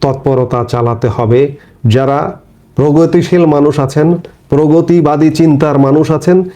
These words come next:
এবং আওয়ামী লীগ রাজনৈতিকভাবে এটি চালানো একান্ত জরুরি।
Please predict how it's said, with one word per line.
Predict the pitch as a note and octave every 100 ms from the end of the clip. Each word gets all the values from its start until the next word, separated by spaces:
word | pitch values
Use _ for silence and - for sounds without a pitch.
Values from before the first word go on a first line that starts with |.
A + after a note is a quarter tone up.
| -
এবং | G3 G#3
আওয়ামী | F#3+ F3+ F#3
লীগ | F#3+ F3+
রাজনৈতিকভাবে | E3 C3+ A#2 D3 D#3 D3+ C3+ C3 B2+ - _ -
এটি | A#2+ D3+
চালানো | D3 B2+ B2 B2+ C3
একান্ত | B2+ C3+ E3 C#3+
জরুরি। | B2+ A2 A#2 B2 B2